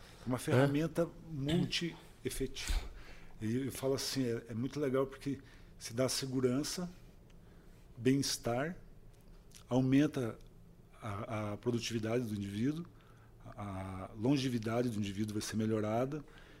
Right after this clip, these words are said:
Speaker 1: e de uma forma que pode ser quase lúdica no banho, ou mesmo na atividade física dentro da água.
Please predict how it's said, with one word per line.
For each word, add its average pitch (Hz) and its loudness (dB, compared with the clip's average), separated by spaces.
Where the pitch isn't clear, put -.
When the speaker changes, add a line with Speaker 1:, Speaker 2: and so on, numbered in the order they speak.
Speaker 1:
e 120 -2
de 123 -2
uma 156 4
forma 160 4
que - -4
pode 135 -2
ser 143 2
quase 143 0
lúdica 151 0
no 123 0
banho, 120 0
ou 117 -2
mesmo 123 2
na 123 2
atividade 117 -4
física 120 -6
dentro 107 -6
da 107 -2
água. 107 -4